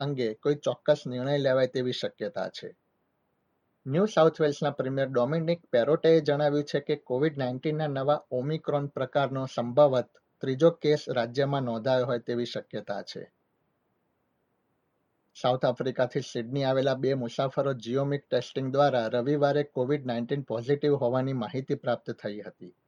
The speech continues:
તે બંને મુસાફરને કોઈ લક્ષણ નહોતા તથા તેમણે રસીના બંને ડોઝ પણ મેળવી લીધા હતા. પ્રીમિયરે જણાવ્યું છે કે તમામ આંતરરાષ્ટ્રીય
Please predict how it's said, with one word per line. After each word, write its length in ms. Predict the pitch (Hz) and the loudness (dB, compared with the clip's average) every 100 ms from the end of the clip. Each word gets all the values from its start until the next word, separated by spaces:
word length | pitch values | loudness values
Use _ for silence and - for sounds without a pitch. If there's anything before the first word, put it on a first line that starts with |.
| _ _ _ _ _ _ | _ _ _ _ _ _
તે 80 | 170 | 2
બંને 320 | 175 143 156 | 6 6 6
મુસાફરને 640 | 170 139 - 151 165 151 156 | 2 2 2 2 4 2 2
કોઈ 220 | - 160 | 4 4
લક્ષણ 400 | 143 120 - 143 | 4 0 0 -2
નહોતા 440 | 135 117 107 117 110 | -2 -2 -4 -4 -2
તથા 360 | 143 143 131 | 0 2 2
તેમણે 560 | 120 135 139 143 113 113 - | 0 -2 -2 -2 -2 -6 -6
રસીના 440 | 123 120 160 160 | -2 -2 0 0
બંને 320 | 147 123 143 135 | 2 0 0 0
ડોઝ 220 | 131 143 - | 0 0 0
પણ 120 | 156 | 0
મેળવી 320 | 135 123 120 | 0 0 0
લીધા 320 | 113 104 104 101 | -2 -4 -8 -8
હતા. 280 | - 92 - _ _ _ _ _ _ _ _ _ | -12 -14 -16 _ _ _ _ _ _ _ _ _
પ્રીમિયરે 440 | 143 160 196 196 185 | 0 4 8 8 8
જણાવ્યું 360 | 165 165 165 | 6 6 4
છે 120 | 165 | 4
કે 140 | 170 170 | 0 0
તમામ 480 | 170 139 165 170 - | 0 0 2 0 -4
આંતરરાષ્ટ્રીય 760 | 139 139 151 147 139 - 147 | -6 4 6 6 4 2 2